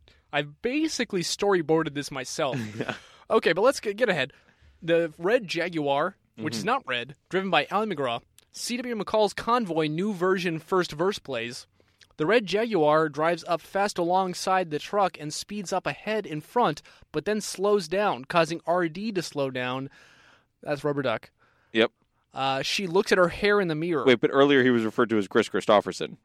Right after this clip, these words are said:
Speaker 1: It's, well, let's, let's, let's just get to the audience. Rubber Duck is a character played by Chris Christopherson.
Speaker 2: Oh, there we go. Okay, yeah,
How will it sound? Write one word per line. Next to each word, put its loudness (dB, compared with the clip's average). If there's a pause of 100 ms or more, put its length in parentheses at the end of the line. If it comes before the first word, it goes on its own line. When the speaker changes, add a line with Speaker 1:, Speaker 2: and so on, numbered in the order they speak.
(300)
Speaker 1:
It's, -6 (200)
well, -2
let's, -2
let's, 0 (840)
let's 0
just -6
get 0
to -10
the -4
audience. -2 (380)
Rubber 6
Duck 2
is -2
a -6
character -2
played 0
by 2
Chris -2
Christopherson. 0
Speaker 2:
Oh, 10
there 6
we -2
go. -4
Okay, -2
yeah, -6